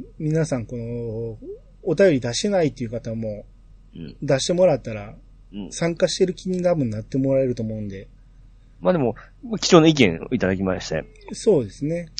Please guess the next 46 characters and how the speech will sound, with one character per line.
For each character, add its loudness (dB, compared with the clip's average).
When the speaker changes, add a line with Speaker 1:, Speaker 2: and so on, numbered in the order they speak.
Speaker 2:
う 2
ん。 4
Speaker 1:
う 0
ん。 -6
そ -16
う -10
で -12
す -12
ね。 0
ま 4
あ、 4
ど 2
ん 4
な 8
番 4
組 0
で 0
す、 -6
も -2
う -2
そ 0
う 4
で 2
す -12
け -10
ど -4
ね。 -2
Speaker 2:
う 0
ん。 -2
Speaker 1:
あ 0
の、 0
プ 8
ロ 6
の -2
ラ -2
ジ -2
オ 4
で 0
も -4
常 2
連 0
ば 6
っ -16
か 2
り 4
の -2